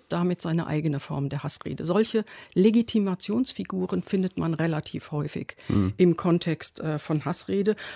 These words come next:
Speaker 1: Und natürlich ist es raffiniert, äh, dann den Antisemitismusvorwurf so stark hervorzukehren und auf diese Weise so zu tun, als würde man andere inkludieren wollen.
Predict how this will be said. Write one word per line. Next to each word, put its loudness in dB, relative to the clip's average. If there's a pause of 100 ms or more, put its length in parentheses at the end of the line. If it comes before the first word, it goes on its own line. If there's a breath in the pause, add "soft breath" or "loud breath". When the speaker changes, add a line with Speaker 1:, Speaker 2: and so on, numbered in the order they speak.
(120)
Speaker 1:
Und 8
natürlich 6
ist -2
es 0 (400)
raffiniert, 4
äh, 0
dann 4 (440 loud breath)
den 6
Antisemitismusvorwurf 2
so -4
stark -6
hervorzukehren -2 (360 loud breath)
und 2
auf -2
diese 0
Weise 2
so -2
zu -6
tun, 0
als -4
würde 0
man -2
andere 2 (100)
inkludieren 0
wollen. -12